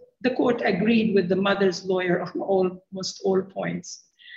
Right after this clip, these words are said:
The judgment pointed to the woman's absolute denial of the man's claims, and so those claims as instigated by his wish to get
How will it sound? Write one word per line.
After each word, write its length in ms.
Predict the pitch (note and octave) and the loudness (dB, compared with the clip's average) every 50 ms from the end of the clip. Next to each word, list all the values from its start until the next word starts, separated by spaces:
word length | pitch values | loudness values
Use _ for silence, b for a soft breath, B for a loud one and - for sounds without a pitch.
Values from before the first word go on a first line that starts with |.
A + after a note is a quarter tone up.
| B B _ | B B _
The 120 | - G#3+ - | 2 4 4
judgment 560 | - A#3+ B3+ B3+ B3 C4+ C4 A#3+ A#3 - - | 4 4 4 4 4 4 4 4 2 2 0
pointed 680 | A3+ A3 G#3+ G#3+ G#3+ - G#3+ G3 - - - - _ | 0 0 0 0 0 0 0 0 0 -2 -6 -12 _
to 80 | - G3+ | -2 0
the 120 | G3+ G3 | 0 2
woman's 360 | F#3 G#3+ G3+ G#3+ G#3 - - - - | 2 2 2 0 0 -4 -8 -4 -2
absolute 540 | A3+ A#3 - - - - G3 G#3 G#3+ F#3+ F3 | -2 -2 -2 -4 -8 -6 -6 -4 -4 -2 0
denial 360 | G3 F#3+ G3 G3 G3 G3 F#3+ | 0 0 0 0 0 0 -2
of 180 | - - F3 E3+ | -4 -6 -6 -6
the 80 | F#3+ F#3 | -4 -4
man's 320 | F#3 F3+ F3+ F3+ E3+ - | -4 -2 -4 -4 -4 -6
claims, 560 | - - - G3 F#3+ E3+ E3 E3 E3+ - - _ _ _ _ _ _ - | -10 -8 -6 -4 -4 -2 -4 -6 -8 -12 -14 _ _ _ _ _ _ 0
and 140 | G3+ G3+ G#3 | 0 0 2
so 180 | - A3 G3+ | 4 4 4
those 320 | F#3+ G#3+ A#3 - - - - | 4 4 4 2 2 0 0
claims 360 | - G#3+ G#3 G#3+ G#3+ G#3+ A3 | 0 2 4 4 4 2 2
as 260 | - - F3 - - - | 0 0 -2 -2 -2 0
instigated 800 | A#3+ A#3 - - - A3+ F#3 G3 G3+ G#3 G3+ G3+ G3+ F#3 F3 F3+ | 0 0 0 -2 -6 -4 2 4 4 4 4 2 0 0 0 -2
by 140 | F#3+ F3+ | -2 -2
his 280 | F3 E3+ F#3+ E3+ - - | 0 -2 -2 -2 -2 0
wish 320 | G3+ A3 - - - - | 0 2 2 0 -2 -4
to 60 | - - | -6 -6
get 220 | - G2+ - - | -6 -6 -8 -6